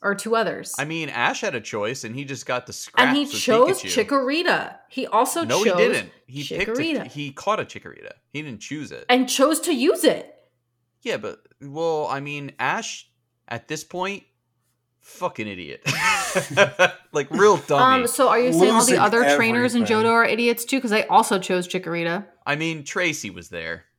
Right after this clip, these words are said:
Speaker 2: <laughs> Tracy wasn't great either.
Speaker 1: Yeah, but so was Casey, Vincent, Silver, Lyra, and Horace.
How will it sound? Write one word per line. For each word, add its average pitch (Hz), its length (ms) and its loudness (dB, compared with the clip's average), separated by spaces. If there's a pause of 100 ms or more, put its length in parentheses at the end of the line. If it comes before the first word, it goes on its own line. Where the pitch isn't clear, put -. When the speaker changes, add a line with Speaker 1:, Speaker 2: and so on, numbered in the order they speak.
(360)
Speaker 2:
<laughs> - 920 -18
Tracy 170 460 -2
wasn't - 420 -8
great 143 560 -2
either. 143 460 -4 (1600)
Speaker 1:
Yeah, 202 220 -2
but 214 120 -2
so 214 200 -2
was 202 120 -2
Casey, 190 500 -2
Vincent, 202 540 -4
Silver, 202 480 0
Lyra, 190 640 0
and 180 240 -4
Horace. 233 720 -2